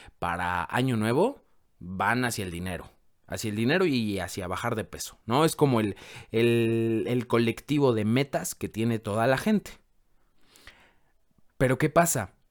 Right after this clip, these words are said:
Todas esas metas y todos esos, eh, propósitos que nos ponemos, no nos damos cuenta o no notamos que requieren mucho trabajo atrás. No en un año o en unos meses se resuelven ciertos problemas. A veces necesitamos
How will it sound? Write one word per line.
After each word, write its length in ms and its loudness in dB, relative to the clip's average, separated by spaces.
Todas 320 8
esas 320 0
metas 640 -2
y 100 -8
todos 340 6
esos, 640 0
eh, 600 -2
propósitos 580 2
que 100 0
nos 160 0
ponemos, 500 0
no 180 2
nos 220 4
damos 280 0
cuenta 320 0
o 60 0
no 140 2
notamos 580 0
que 100 0
requieren 540 4
mucho 400 2
trabajo 560 0
atrás. 560 -6
No 220 6
en 160 6
un 200 4
año 240 2
o 100 2
en 100 2
unos 240 2
meses 280 -2
se 120 -2
resuelven 560 -2
ciertos 400 -6
problemas. 540 -6
A 60 -6
veces 320 -4
necesitamos 840 -4